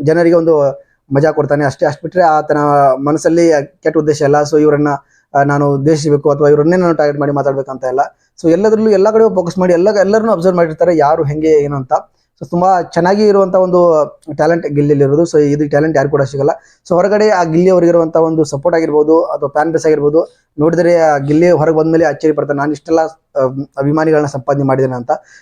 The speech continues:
ಯಾಕಂದ್ರೆ ಅಷ್ಟೊಂದು ಚೆನ್ನಾಗಿ, ಅಷ್ಟೊಂದು, ಆ, ಒಳ್ಳೆ ರೀತಿಯಲ್ಲಿ ಆಟ ಆಡ್ತಾ ಇದ್ದಾರೆ. Bigg Boss ಅಂದ್ರೆ ಏನು, Bigg Boss ಮನೆಯಲ್ಲಿರುವ ಸ್ಪರ್ಧಿಗಳ ಒಂದು ಮೈಂಡ್‌ಸೆಟ್ ಏನು ಅಂತ ಆತನಿಗೆ ಒಬ್ಬನಿಗೆ ಮಾತ್ರ ಗೊತ್ತು ಅಂತ ನನಗನ್ಸುತ್ತೆ. ತುಂಬಾ ಚೆನ್ನಾಗಿ ಆಡ್ತಾರೆ, ಫೈನಲ್‌ಗೆ ಬರೋದಂತೂ ಖಂಡಿತವಾಗ್ಲೂ. So ಟಾಸ್ಕ್ ಅಲ್ಲಿ ಕೂಡ ಸ್ವಲ್ಪ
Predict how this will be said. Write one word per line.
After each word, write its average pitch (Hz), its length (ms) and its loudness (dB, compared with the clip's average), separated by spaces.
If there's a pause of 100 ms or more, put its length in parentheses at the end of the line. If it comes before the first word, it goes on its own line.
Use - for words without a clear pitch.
(120)
ಯಾಕಂದ್ರೆ 139 280 0
ಅಷ್ಟೊಂದು 165 460 0
ಚೆನ್ನಾಗಿ, 160 480 -2
ಅಷ್ಟೊಂದು, 156 640 0 (680)
ಆ, 139 60 0
ಒಳ್ಳೆ 135 360 2
ರೀತಿಯಲ್ಲಿ 170 300 0
ಆಟ 139 180 -2
ಆಡ್ತಾ 139 280 0
ಇದ್ದಾರೆ. 139 200 0
Bigg 143 140 0
Boss 175 120 -4
ಅಂದ್ರೆ 160 220 2
ಏನು, 151 140 2
Bigg 143 220 -4
Boss 165 240 -4
ಮನೆಯಲ್ಲಿರುವ 160 440 2 (260)
ಸ್ಪರ್ಧಿಗಳ 170 420 0
ಒಂದು 165 200 0
ಮೈಂಡ್‌ಸೆಟ್ 151 320 -2
ಏನು 147 140 0
ಅಂತ 139 160 -2
ಆತನಿಗೆ 147 520 0
ಒಬ್ಬನಿಗೆ 147 280 0
ಮಾತ್ರ 147 280 0
ಗೊತ್ತು 147 240 0
ಅಂತ 143 80 -4
ನನಗನ್ಸುತ್ತೆ. 131 920 -8
ತುಂಬಾ 170 160 0
ಚೆನ್ನಾಗಿ 165 260 0
ಆಡ್ತಾರೆ, 147 320 0
ಫೈನಲ್‌ಗೆ 156 320 0
ಬರೋದಂತೂ 156 320 0
ಖಂಡಿತವಾಗ್ಲೂ. 139 640 -2 (360)
So 175 340 0
ಟಾಸ್ಕ್ 196 300 -2
ಅಲ್ಲಿ 214 120 2
ಕೂಡ 196 120 0
ಸ್ವಲ್ಪ 180 280 -2